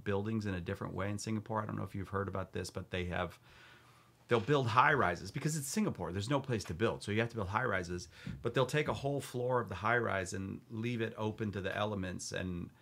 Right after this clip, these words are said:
and it's a park with plants and all that kind of thing. Or they, they grow plants on the outside of the building, so they'll be, like, the building is built so that there can be a tree here.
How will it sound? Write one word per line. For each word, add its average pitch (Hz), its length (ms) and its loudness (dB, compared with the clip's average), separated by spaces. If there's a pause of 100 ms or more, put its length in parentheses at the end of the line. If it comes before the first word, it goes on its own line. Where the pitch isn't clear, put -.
(760)
and 101 160 -2
it's 92 200 -6
a 101 40 -6
park 101 380 0
with - 160 -10
plants 95 480 -4
and 82 260 -8 (440)
all 98 140 2
that 82 160 -4
kind 82 120 -6
of 78 80 -10
thing. 71 300 -8
Or 101 400 0 (760)
they, 101 440 0 (360)
they 101 220 -4 (120)
grow 117 400 4
plants 104 460 -4
on 98 80 0
the 95 120 -6
outside 104 420 -2
of 85 60 -8
the 87 60 -6
building, 98 440 -6
so - 140 -4
they'll 95 180 -2
be, 92 220 -8 (840)
like, 101 140 -6
the - 80 -8
building 131 360 2
is 92 120 -2
built 120 500 2
so 101 200 0
that 90 280 -4
there 104 120 0
can 101 180 -4
be 101 100 -2
a 90 60 -2
tree 113 420 2
here. 76 480 -6